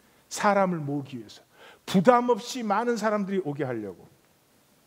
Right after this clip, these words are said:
삶이 바뀌어야 된다. 이러면 부담스럽잖아요. 근데 안 보이는 영혼이 구원받았대. 뭐, 뭐, 뭐 부담될 게 뭐가 있어요? 그래가지고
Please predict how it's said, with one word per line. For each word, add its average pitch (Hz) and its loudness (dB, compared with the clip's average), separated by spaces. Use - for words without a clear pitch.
삶이 190 6
바뀌어야 160 0
된다. 143 -2
이러면 202 -4
부담스럽잖아요. 123 -8
근데 240 6
안 202 6
보이는 262 0
영혼이 214 2
구원받았대. 190 0
뭐, 185 -2
뭐, 156 -2
뭐 113 -10
부담될 170 0
게 - -4
뭐가 120 -6
있어요? - -16
그래가지고 180 4